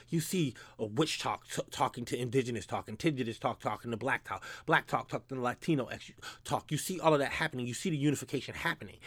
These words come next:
And what you're doing is you're banning us on the internet. You're making us the criminals in those spaces. And now what you're saying is that in processes where we meet together,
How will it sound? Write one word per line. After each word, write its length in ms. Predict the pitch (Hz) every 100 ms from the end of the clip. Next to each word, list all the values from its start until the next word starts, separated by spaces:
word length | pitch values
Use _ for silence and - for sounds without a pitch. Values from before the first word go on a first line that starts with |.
| - -
And 80 |
what 120 | 123 123
you're 100 | 120
doing 280 | 143 127
is 140 | 123 113
you're 100 | 110
banning 400 | 127 120 113 120
us 120 | 110
on 100 | 117
the 100 | 113
internet. 420 | 135 139 98 90
You're 100 | 113
making 380 | 113 110 117 107
us 180 | 98 - - - -
the 80 | 123
criminals 580 | - 139 120 104 - - -
in 120 | 127 123
those 160 | 110
spaces. 480 | - 165 160 - - - - -
And 160 | 123
now 360 | 123 131 123 113 -
what 120 | 143 127
you're 120 | 120
saying 320 | - 131 113
is 220 | 120 101
that 220 | 123 113 - - - -
in 220 | 135 120
processes 640 | - - 156 - 131 131
where 120 | 127 117
we 180 | 135
meet 220 | 131 147 -
together, 440 | 117 143 135